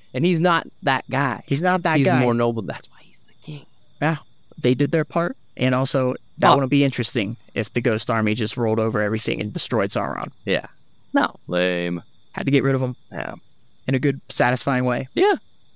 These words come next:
Speaker 2: They're released.
Speaker 1: And then boom, tension's back on.
Speaker 2: Right.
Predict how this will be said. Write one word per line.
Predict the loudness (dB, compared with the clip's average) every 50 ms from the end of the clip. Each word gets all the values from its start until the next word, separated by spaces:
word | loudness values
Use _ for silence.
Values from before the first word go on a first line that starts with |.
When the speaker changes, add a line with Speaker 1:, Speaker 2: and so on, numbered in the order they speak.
| -20 -20 -6 -2
Speaker 2:
They're | 0 0
released. | 2 2 0 -2 -4 -6 -12 -10 -4
Speaker 1:
And | 0
then | 0 2 4
boom, | 4 2 2 2
tension's | 0 -2 -2 -2 -2 -2 -4 -4 0
back | 2 2 2 2 2
on. | 0 0 0 -2 -4 -6 -12 -4 0
Speaker 2:
Right. | 2 2 2